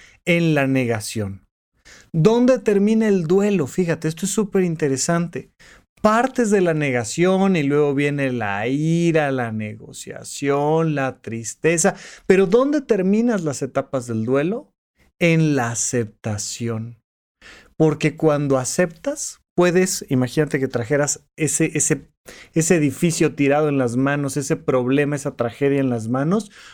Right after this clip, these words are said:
lo puedes soltar y seguir adelante con tu vida.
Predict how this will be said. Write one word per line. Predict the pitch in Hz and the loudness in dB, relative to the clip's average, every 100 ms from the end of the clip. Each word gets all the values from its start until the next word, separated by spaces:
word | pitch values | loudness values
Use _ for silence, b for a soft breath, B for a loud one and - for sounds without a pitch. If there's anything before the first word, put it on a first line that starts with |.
| B | B
lo | 147 131 | 2 4
puedes | 180 202 | 4 4
soltar | 202 - 165 131 120 113 _ 165 185 240 - _ _ _ _ _ _ _ | 0 0 2 2 2 -2 _ 2 2 -2 -12 _ _ _ _ _ _ _
y | 160 139 | -2 -2
seguir | - 131 117 156 165 - | 0 0 2 0 0 -4
adelante | 143 123 117 120 120 123 | -2 0 2 0 -4 -8
con | 117 113 | -8 -8
tu | 107 | -8
vida. | 87 78 | -12 -16